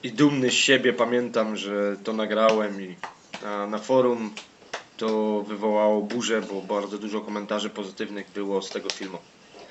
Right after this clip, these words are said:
Dobra, panowie, ja dzisiaj tak, taki szybciutki filmik dla was,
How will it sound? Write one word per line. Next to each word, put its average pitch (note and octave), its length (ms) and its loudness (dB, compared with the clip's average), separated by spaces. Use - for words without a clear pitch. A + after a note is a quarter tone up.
Dobra, C#3 300 8
panowie, A2 460 0
ja B2+ 220 6
dzisiaj C#3 340 0
tak, B2+ 400 6
taki B2+ 360 0
szybciutki C3+ 640 -2
filmik C3 440 0
dla A#2+ 160 6
was, A#2 460 2